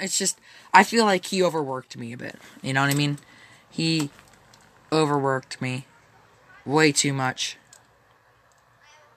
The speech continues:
So yeah, that's it for the Slice of Podcast. It's not really that funny.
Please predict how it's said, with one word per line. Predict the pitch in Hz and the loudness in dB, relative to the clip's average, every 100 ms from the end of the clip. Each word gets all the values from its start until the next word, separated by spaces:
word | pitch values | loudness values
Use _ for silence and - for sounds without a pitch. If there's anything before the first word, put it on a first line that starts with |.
| 302 - _ _ _ - _ _ _ - - - - - | -20 -20 _ _ _ -20 _ _ _ -20 -20 -20 -6 4
So | 240 | 8
yeah, | 247 226 | 12 10
that's | 220 - 240 | 8 4 0
it | 233 | 0
for | - 220 | 0 -4
the | 196 | 0
Slice | 226 214 - | 0 0 0
of | |
Podcast. | 214 220 - 208 | 2 2 4 4
It's | 202 | 4
not | 196 254 | 6 6
really | 247 220 | 6 6
that | 202 208 | 6 6
funny. | 202 220 220 | 2 0 -4